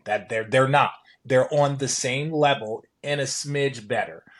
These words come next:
So that's why there's parity, and they do have maybe the most dominant player right now. But there's no, why are they gonna be different? And that's a question that only them can a-, they can ask themselves. Internally,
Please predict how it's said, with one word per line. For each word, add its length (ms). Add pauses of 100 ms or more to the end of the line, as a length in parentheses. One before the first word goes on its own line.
(200)
So 80
that's 260
why 160
there's 200
parity, 520
and 100
they 120
do 200
have 280
maybe 220
the 80
most 220
dominant 400
player 260
right 240
now. 220
But 220
there's 180
no, 400 (320)
why 240
are 140
they 160
gonna 180
be 120
different? 320
And 80
that's 160
a 40
question 380
that 100
only 220
them 240
can 120
a-, 160
they 140
can 140
ask 200
themselves. 540 (400)
Internally, 880